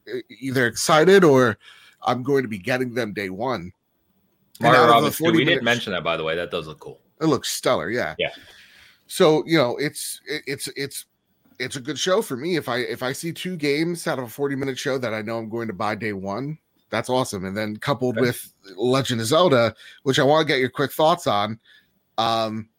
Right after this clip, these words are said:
Speaker 1: 'cause the trailer didn't give us anything other than what I think me and Kyle were excited about. Legend of Zelda Breath of the Wild two, or whatever they're going to be calling it, is coming out twenty twenty-two.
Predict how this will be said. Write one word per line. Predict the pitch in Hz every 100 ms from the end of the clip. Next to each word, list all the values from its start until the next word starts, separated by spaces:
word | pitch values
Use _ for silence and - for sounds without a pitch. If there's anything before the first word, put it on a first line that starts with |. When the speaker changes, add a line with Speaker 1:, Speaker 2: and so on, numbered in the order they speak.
| -
Speaker 1:
'cause | 165
the | 170
trailer | 170 247 214
didn't | 156 135 95
give | 120
us | 107 139
anything | 123 110 98 92
other | 85 117 139
than | 117 131 117 113 - _ _ _
what | 131
I | 135
think | 147 170 143
me | 156 143
and |
Kyle | - 156 147 127
were | 104 92
excited | 90 90 85 82
about. | 78 76 71 - _ _ _ _ -
Legend | 123 131 139 135
of |
Zelda | 123 131 123
Breath | 104 117
of | 101
the | 117
Wild | 113 107 104
two, | - 139
or | 113
whatever | 104 104 95
they're | 95
going | 92 98 92
to |
be | 87
calling | - 160 135 90
it, | 82 - _ _ _
is | -
coming | - 110 98
out | 90
twenty | - 98 87
twenty-two. | - 82 80 87